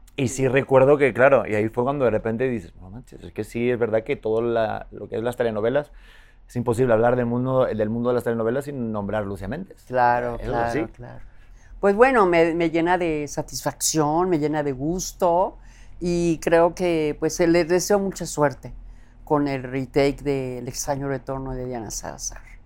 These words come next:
Speaker 1: Me encanta, qué correcta eres, me encanta, me gusta
Speaker 2: ¿Por
Speaker 1: mucho.
Speaker 2: qué?
Speaker 1: No, no, de verdad, de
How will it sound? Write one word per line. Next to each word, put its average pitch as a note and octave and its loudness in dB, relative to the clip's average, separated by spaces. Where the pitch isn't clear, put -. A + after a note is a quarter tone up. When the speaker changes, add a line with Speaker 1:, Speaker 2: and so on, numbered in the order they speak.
Speaker 1:
Me D#4 -10
encanta, G#2+ -6
qué G#2 -4
correcta A2 -8
eres, G2 -8
me F#2 -12
encanta, F#2+ -10
me F2+ -16
gusta F#2 -16
Speaker 2:
¿Por F#3 2
Speaker 1:
mucho. A3+ -2
Speaker 2:
qué? F4 2
Speaker 1:
No, D3 4
no, F3 8
de F#3 10
verdad, E3 8
de F3 4